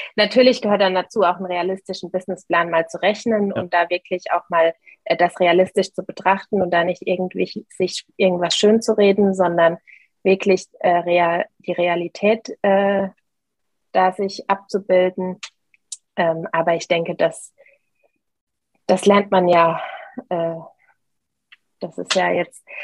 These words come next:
Speaker 1: also das, das, ich glaube, daran sollte man sich dann auch nicht verkünsteln, sondern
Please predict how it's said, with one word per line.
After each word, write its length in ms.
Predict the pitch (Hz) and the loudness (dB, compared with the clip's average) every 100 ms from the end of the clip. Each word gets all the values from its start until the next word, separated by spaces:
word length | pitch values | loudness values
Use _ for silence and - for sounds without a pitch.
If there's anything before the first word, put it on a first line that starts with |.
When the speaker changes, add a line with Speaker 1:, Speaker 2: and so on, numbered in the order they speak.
| - | -6
Speaker 1:
also 180 | - 208 | 0 2
das, 220 | 208 226 - | 4 2 2
das, 140 | - - _ - | -4 -4 _ -10
ich 180 | - - | -10 0
glaube, 340 | 226 226 233 | 4 4 2
daran 380 | 214 220 233 233 | 2 4 4 2
sollte 260 | 226 226 226 | 0 -2 -2
man 200 | 214 214 | -4 -6
sich 180 | 208 | -8
dann 160 | 214 208 | -6 -4
auch 160 | 196 196 | -4 -4
nicht 220 | 202 - | -6 -4
verkünsteln, 720 | 190 - 220 220 - 185 180 | -6 -2 -2 -2 -4 -8 -6
sondern 320 | 180 180 175 | -4 -2 -2